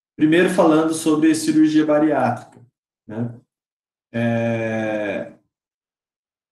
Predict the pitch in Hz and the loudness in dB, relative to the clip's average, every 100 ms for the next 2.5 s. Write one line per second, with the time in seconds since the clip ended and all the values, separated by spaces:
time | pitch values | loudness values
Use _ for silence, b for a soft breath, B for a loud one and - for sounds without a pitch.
0 | _ _ _ _ _ _ - 165 156 156 | _ _ _ _ _ _ 0 4 6 6
1 | 151 147 143 139 160 - 175 165 160 151 | 4 4 4 4 0 -2 -6 -4 -4 -4
2 | 143 135 127 113 | -2 -2 -2 -4